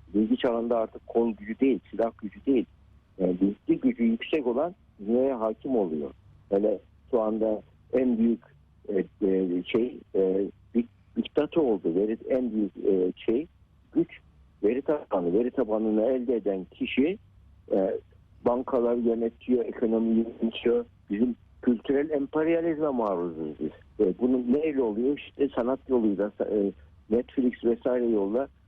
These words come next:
toplumdaki ciddi bir şekilde kültürel dezenformasyon var.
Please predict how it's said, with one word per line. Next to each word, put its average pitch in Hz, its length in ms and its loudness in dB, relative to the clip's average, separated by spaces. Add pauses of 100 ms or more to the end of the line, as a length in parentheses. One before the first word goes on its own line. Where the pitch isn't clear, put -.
(140)
toplumdaki 120 920 -2 (380)
ciddi - 400 -2
bir - 60 -6
şekilde 117 420 -2 (160)
kültürel 131 520 0 (520)
dezenformasyon 139 960 0
var. 80 140 -2